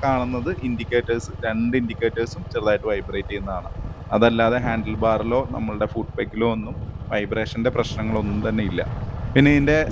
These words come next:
സർവീസ് കോസ്റ്റ് ഞാൻ പറഞ്ഞു, പീരീഡ് വരുന്നത് അഞ്ചര തൊട്ട് ആറ് മാസം, അല്ലെങ്കിൽ നാലായിരത്തി അഞ്ഞൂറ് തൊട്ട് അയ്യായിരം കിലോമീറ്റർ. ഇതാണ്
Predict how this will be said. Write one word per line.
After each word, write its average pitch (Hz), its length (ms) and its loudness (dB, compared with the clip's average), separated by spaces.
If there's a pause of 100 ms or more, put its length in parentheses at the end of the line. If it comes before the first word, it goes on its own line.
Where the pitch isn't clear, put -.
സർവീസ് 135 460 4
കോസ്റ്റ് 135 400 4
ഞാൻ 160 160 4
പറഞ്ഞു, 127 240 2 (100)
പീരീഡ് 135 460 4
വരുന്നത് 143 380 4 (480)
അഞ്ചര 127 300 4 (100)
തൊട്ട് 147 180 4 (120)
ആറ് 123 240 4
മാസം, 120 320 0 (140)
അല്ലെങ്കിൽ 110 400 0 (260)
നാലായിരത്തി 113 480 0
അഞ്ഞൂറ് 123 300 0
തൊട്ട് 110 160 -2 (120)
അയ്യായിരം 113 380 2
കിലോമീറ്റർ. 104 500 -2 (580)
ഇതാണ് 131 320 6